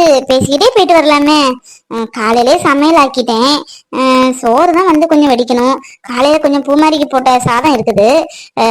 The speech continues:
குழம்பு கறியெல்லாம் வச்சுட்டேன், அ, மத்தபடி சாதம் தான் வந்து வடிக்கணும். ம், நாங்களும் வாரோம் அத்தை, வீட்டுல இருக்க ஒரு மாதிரியா இருக்கு, சந்தைக்கெல்லாம் போகணும் ஆசையா இருக்கு. அ, காய்கறிலாம் நிறைய வச்சிருப்பாங்கல்ல, பொன்னி இருக்கல்ல, அப்படின்னு நம்ம பேசிக்கிட்டே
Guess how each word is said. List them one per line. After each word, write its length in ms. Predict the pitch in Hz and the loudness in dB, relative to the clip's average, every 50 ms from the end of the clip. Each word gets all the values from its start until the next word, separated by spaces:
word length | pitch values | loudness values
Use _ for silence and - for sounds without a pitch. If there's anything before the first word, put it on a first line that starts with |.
| 226 226 226 | -2 -2 -4
குழம்பு 300 | 220 208 226 269 330 381 370 | -4 -2 0 0 0 0 2
கறியெல்லாம் 320 | 302 285 285 339 427 427 | 2 2 2 0 0 -2
வச்சுட்டேன், 420 | 294 262 - 233 240 233 226 262 311 320 320 - - - - - 240 | -2 -4 -4 -8 -8 -6 -4 -4 -4 -4 -6 -10 -18 -20 -12 -6 -2
அ, 160 | 247 269 262 254 247 | 0 0 2 2 0
மத்தபடி 400 | 220 196 - 262 226 226 294 381 - - | -2 -2 -4 -4 -4 -2 -2 -2 0 2
சாதம் 340 | 311 294 294 294 277 254 262 | 2 2 2 2 0 0 0
தான் 120 | 381 480 453 | 2 2 2
வந்து 160 | 339 302 262 | 2 2 2
வடிக்கணும். 400 | 226 208 - 214 214 220 214 - - - - - - - 247 | 0 0 -2 -2 -2 -2 -4 -4 -8 -14 -20 -14 -8 -6 -2
ம், 120 | 247 247 247 226 | 0 0 0 0
நாங்களும் 400 | 196 202 220 233 233 254 302 320 | 0 0 -2 0 0 2 4 4
வாரோம் 260 | 269 262 262 269 262 254 | 4 4 4 2 0 2
அத்தை, 160 | 269 254 247 254 254 - - - - - - | 2 2 4 2 0 -2 -6 -16 -10 -4 -4
வீட்டுல 240 | 294 277 302 285 254 | -2 0 2 2 2
இருக்க 160 | 247 311 302 262 | 2 2 2 2
ஒரு 80 | 240 247 247 | 2 2 0
மாதிரியா 360 | 247 254 277 302 349 381 359 302 | 2 2 2 2 2 2 2 2
இருக்கு, 240 | 254 - - 269 262 - - - _ - - 269 262 285 302 277 285 285 | 2 0 0 0 0 0 -4 -12 _ -6 -4 -2 0 2 2 2 2 0
சந்தைக்கெல்லாம் 460 | 240 247 254 262 262 285 330 330 277 | -2 0 0 2 2 2 2 2 0
போகணும் 280 | 262 262 285 320 277 240 240 254 277 | 0 2 2 2 0 2 2 2 2
ஆசையா 340 | 311 349 330 320 294 330 359 339 | 0 0 0 2 2 2 2 2
இருக்கு. 200 | 320 - 294 262 - - - - - - 254 | 0 0 -2 -2 -2 -6 -16 -16 -8 -4 -2
அ, 80 | 262 247 254 226 | -2 -2 -2 -2
காய்கறிலாம் 480 | 220 226 254 277 277 285 349 427 339 | -2 0 0 2 2 2 2 2 2
நிறைய 240 | 269 269 294 381 523 466 | 2 2 2 2 2 0
வச்சிருப்பாங்கல்ல, 580 | - - 330 320 349 339 349 349 349 359 370 415 480 571 587 - - - - - - 349 320 339 381 339 320 - - - - - | 0 -2 0 2 2 4 4 4 2 2 2 2 2 2 0 -4 -14 -18 -8 -2 -2 0 2 2 2 0 0 -4 -10 -6 0 2
பொன்னி 240 | 311 339 349 392 415 403 349 | 4 4 4 2 0 0 0
இருக்கல்ல, 340 | 302 311 311 311 320 320 302 285 269 262 - - - - | 0 0 2 2 4 4 4 4 4 0 -4 -12 -8 -4
அப்படின்னு 340 | - 262 262 359 349 349 311 | -4 -2 0 0 2 2 2
நம்ம 160 | 320 415 415 392 349 | 2 2 2 0 0
பேசிக்கிட்டே 420 | 349 370 - 392 359 311 403 | 0 0 0 0 0 0 -2